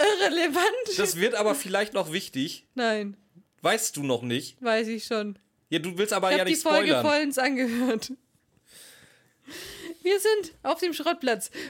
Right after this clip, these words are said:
Speaker 1: Was wichtig ist, jetzt, jetzt wird's nämlich wichtig, weil die ächzen und keuchten,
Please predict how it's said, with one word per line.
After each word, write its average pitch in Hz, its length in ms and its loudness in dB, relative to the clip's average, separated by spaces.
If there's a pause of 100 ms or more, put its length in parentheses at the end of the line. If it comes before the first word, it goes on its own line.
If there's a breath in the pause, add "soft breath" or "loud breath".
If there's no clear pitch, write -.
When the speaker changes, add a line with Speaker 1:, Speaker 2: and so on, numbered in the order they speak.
Speaker 1:
Was 392 300 2
wichtig 311 340 0
ist, 214 300 -2 (220 soft breath)
jetzt, 302 220 0
jetzt 285 300 0
wird's 277 160 -4
nämlich 233 220 -2
wichtig, 214 340 -8
weil 294 320 0 (380 loud breath)
die 285 100 0
ächzen 311 560 -2
und 247 160 -6
keuchten, 339 640 -2